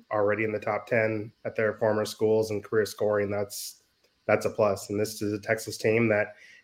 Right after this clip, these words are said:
needed scoring, especially after Aaliyah Mathar decided to transfer and go to, um, Florida. She was their leading scorer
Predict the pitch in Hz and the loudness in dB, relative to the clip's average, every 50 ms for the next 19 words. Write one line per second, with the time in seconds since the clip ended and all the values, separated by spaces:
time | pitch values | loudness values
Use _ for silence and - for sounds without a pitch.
0 | _ - 110 104 98 101 101 - - 110 104 107 110 113 110 110 - 113 107 - | _ -2 -2 0 0 -2 -6 -2 2 4 4 6 6 4 2 2 0 0 0 2
1 | - 120 107 101 - 110 107 110 - - 120 110 110 107 104 107 107 104 - 110 | 2 2 2 2 2 0 0 0 0 0 2 4 4 4 4 2 0 0 0 2
2 | 104 107 107 110 107 110 - 117 107 101 107 98 98 98 - - 110 104 113 - | 2 4 4 2 0 -2 -2 -2 -2 -2 -4 -6 -10 -10 -6 -2 -2 -2 -2 -4
3 | - - 123 117 113 113 107 101 104 104 104 107 107 107 107 104 - _ _ _ | -2 0 2 4 4 4 2 2 2 2 2 2 2 2 0 -2 -6 _ _ _
4 | _ _ _ _ _ _ _ _ _ - - 117 110 110 - - 110 107 113 113 | _ _ _ _ _ _ _ _ _ -2 -2 -2 -2 -2 0 4 4 6 6 6
5 | 123 127 120 - 110 107 110 101 104 110 107 110 110 110 107 101 - - 117 110 | 6 4 4 2 0 0 2 2 2 2 2 2 0 -2 -2 -4 -2 2 4 6
6 | 110 110 110 113 110 113 | 6 6 4 2 0 -4